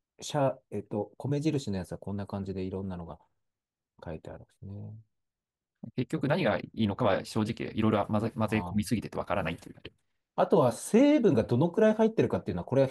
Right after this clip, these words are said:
Speaker 1: 表記はしなくていいんですかね？
Speaker 2: そうですね。あの、パッケージには表記する必要はなくて、
Speaker 1: はい。
Speaker 2: ただ、まあ、あの、私、そういう化粧品の、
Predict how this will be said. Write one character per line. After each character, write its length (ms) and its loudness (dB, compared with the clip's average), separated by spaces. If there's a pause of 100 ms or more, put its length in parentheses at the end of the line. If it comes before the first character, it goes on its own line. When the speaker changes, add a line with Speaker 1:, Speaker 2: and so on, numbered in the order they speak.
(100)
Speaker 1:
表 200 2
記 100 -2
は 60 -2
し 140 -6
な 100 -2
く 100 -6
て 100 -2
い 40 0
い 40 0
ん 80 0
で 80 -4
す 60 -20
か 80 -20
ね？ 180 -16 (240)
Speaker 2:
そ 300 2
う 20 0
で 80 0
す 100 -2
ね。 140 4
あ 120 4
の、 560 2
パ 120 -2
ッ 100 -6
ケ 140 -2
ー 20 -4
ジ 80 2
に 60 2
は 80 -2
表 280 0
記 40 -2
す 120 -8
る 80 -4
必 140 -8
要 60 -2
は 20 -4
な 100 -2
く 60 -12
て、 300 -8 (200)
Speaker 1:
は 220 -4
い。 160 -10
Speaker 2:
た 80 0
だ、 60 0
ま 100 4
あ、 40 6
あ 40 4
の、 320 4 (160)
私、 400 -4
そ 140 0
う 60 2
い 60 2
う 80 2
化 80 0
粧 160 2
品 200 0
の、 180 0